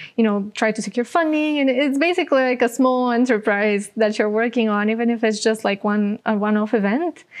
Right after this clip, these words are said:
Um, so all of these skills,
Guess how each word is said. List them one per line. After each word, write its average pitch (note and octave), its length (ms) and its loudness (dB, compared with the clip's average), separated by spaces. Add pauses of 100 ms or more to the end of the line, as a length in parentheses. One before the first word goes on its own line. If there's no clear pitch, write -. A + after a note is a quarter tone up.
(280)
Um, A3+ 500 0
so B3+ 220 2
all D#4 320 2
of D4 80 0
these C#4 260 2
skills, D4+ 800 -2